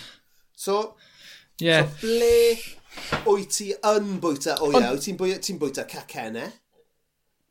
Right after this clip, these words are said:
Speaker 2: Wrth gwrs, ie. So,
Speaker 1: Ie,
Speaker 2: yym,
Speaker 1: so dyna,
Speaker 2: ie,
Speaker 1: so ti'n
Speaker 2: os
Speaker 1: cael
Speaker 2: o's na,
Speaker 1: wyau fyna.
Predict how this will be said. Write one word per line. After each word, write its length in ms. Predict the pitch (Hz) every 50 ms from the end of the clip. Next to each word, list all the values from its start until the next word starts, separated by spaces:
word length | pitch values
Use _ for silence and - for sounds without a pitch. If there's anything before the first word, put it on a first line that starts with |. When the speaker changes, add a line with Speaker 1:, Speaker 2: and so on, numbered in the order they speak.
| _ _ _ _ _ _ _ _ _ - - -
Speaker 2:
Wrth 340 | - 170 139 113 - - -
gwrs, 440 | - - 123 127 175 - - - - - - - - - - - _
ie. 260 | - 151 131 123 127 139 160 208 247 240 - - _ _ _
So, 360 | _ - - - - - 151 139 143 143 143
Speaker 1:
Ie, 220 | 131 - - 143 139
Speaker 2:
yym, 320 | 139 135 135 135 135 139 143
Speaker 1:
so 220 | 139 143 165 160
dyna, 320 | - - 170 170 175 180
Speaker 2:
ie, 80 | 180 175
Speaker 1:
so 80 | 175 170 175
ti'n 180 | 175 156 -
Speaker 2:
os 160 | - 185 165 156
Speaker 1:
cael 80 | -
Speaker 2:
o's 140 | 196 202 -
na, 180 | 165 - 196 196
Speaker 1:
wyau 160 | 196 196 -
fyna. 260 | 139 131 - 135 143